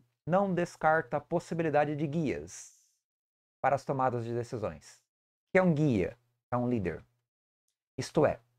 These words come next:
um legislador que possui uma inteligência superior. O que é um legislador que possui uma inteligência superior? Um aristocrata.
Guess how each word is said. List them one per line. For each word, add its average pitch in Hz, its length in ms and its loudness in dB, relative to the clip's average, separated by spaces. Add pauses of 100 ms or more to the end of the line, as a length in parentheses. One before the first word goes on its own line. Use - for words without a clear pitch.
(200)
um 170 280 4
legislador 156 1120 4
que - 500 -20
possui 147 260 2
uma 139 120 2
inteligência 131 520 2
superior. 123 380 2
O - 360 -20
que - 60 0
é 233 40 4
um 208 180 4
legislador 180 640 6
que 175 100 -2
possui - 260 2
uma 160 100 2
inteligência 151 480 2
superior? 170 420 2 (420)
Um 220 180 6
aristocrata. 135 960 2